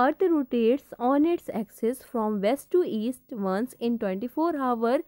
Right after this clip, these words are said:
This movement causes day and night।" पृथ्वी चौबीस घंटे में एक बार पश्चिम से पूर्व की ओर अपनी धुरी पर घूमती है, यही गति दिन और रात का कारण बनता है। I hope आपको समझ में आया होगा कि किस वजह से दिन और रात होती है।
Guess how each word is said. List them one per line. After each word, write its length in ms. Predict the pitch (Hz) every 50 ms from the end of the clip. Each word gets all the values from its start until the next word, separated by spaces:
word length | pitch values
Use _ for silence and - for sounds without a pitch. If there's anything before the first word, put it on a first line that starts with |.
| _ _ _ _ -
This 300 | 220 196 254 311 - -
movement 500 | 311 294 294 302 294 285 277 285 294 302 -
causes 520 | - 214 190 185 190 220 247 294 262 233
day 160 | - 277 302 330
and 240 | - 285 277 240 220
night।" 280 | 202 180 147 - - - _ _ _ _ _ -
पृथ्वी 400 | 277 277 269 - 320 320 339 349
चौबीस 440 | - - 294 277 240 233 269 233 233
घंटे 320 | 226 208 202 196 - 208 202
में 120 | 202 208
एक 320 | 202 - - 175 196 185 190
बार 320 | 175 180 170 185 254 302 - _ _ _ _ _ _ -
पश्चिम 440 | 277 302 - - - - 392 403
से 180 | 381 - 294 254 240
पूर्व 360 | 247 - 220 220 214 220 208 -
की 140 | - 220 208 -
ओर 240 | 180 180 185 - -
अपनी 380 | - - 208 - - 220 196 196
धुरी 300 | 180 208 196 185 220 247
पर 200 | 240 - 269 262
घूमती 460 | 220 - 214 196 190 202 - 226 226
है, 260 | 226 240 233 277 349 - _ _ _ _ _ -
यही 300 | 220 262 277 311 392 359
गति 320 | 262 302 285 262 - 285 277
दिन 240 | 214 233 233 233 220
और 300 | - - - 190 180 -
रात 380 | 185 165 160 175 240 311 - - _ _ _ _ _ -
का 100 | 330 370
कारण 460 | - - 269 233 196 196 185 185 196 175
बनता 300 | 160 151 170 - 165 170
है। 200 | 185 180 147 160 - - - - -
I 120 | - 208 214
hope 260 | 220 240 285 311 -
आपको 240 | 302 294 285 - 294
समझ 300 | 285 - 220 214 220 233 233 -
में 100 | 269 277
आया 240 | 269 269 269 269 269
होगा 280 | 269 262 262 247 262 285
कि 160 | - - 285 254
किस 260 | - 294 277 - -
वजह 280 | 247 226 202 240 233
से 160 | 233 - 233 208
दिन 200 | 175 208 226 -
और 180 | - 190 190 175
रात 320 | 170 156 165 202 - -
होती 300 | 247 240 - 247 240 240
है। 220 | 240 240 262 311